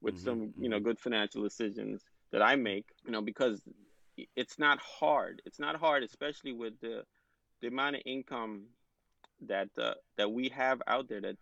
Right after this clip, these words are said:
Speaker 1: everybody's not s-, struggling. There are people who are working, they work in a good company, they work in the city, they work, you know, that, that they have the ability to start a process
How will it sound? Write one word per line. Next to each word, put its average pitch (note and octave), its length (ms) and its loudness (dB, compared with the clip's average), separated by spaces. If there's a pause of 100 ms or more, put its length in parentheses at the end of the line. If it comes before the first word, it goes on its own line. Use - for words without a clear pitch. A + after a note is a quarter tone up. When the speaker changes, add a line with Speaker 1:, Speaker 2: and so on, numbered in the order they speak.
(300)
Speaker 1:
everybody's D3 640 4
not B2 180 -6
s-, - 260 -18 (100)
struggling. A2+ 560 -4 (100)
There B2+ 140 6
are C#3+ 100 8
people C#3 280 -2
who B2 160 -2
are G#2+ 200 2 (300)
working, A2+ 440 -4
they A2+ 100 2
work A2+ 260 0
in C3 80 0
a A#2 60 0
good A#2 180 -2
company, A#2+ 400 -2
they G#2 140 -2
work G#2+ 300 2
in A#2+ 80 0
the A2+ 80 -2
city, A#2+ 720 0
they G#2 100 -2
work, G#2 340 4
you D3 100 -2
know, G#2 320 -4 (420)
that, A#2 240 2
that A2+ 140 6
they C3+ 120 8
have C#3 320 4
the B2+ 60 0
ability B2+ 400 -4
to A2 140 -10
start B2 320 0
a A2+ 60 -2
process C3 540 -2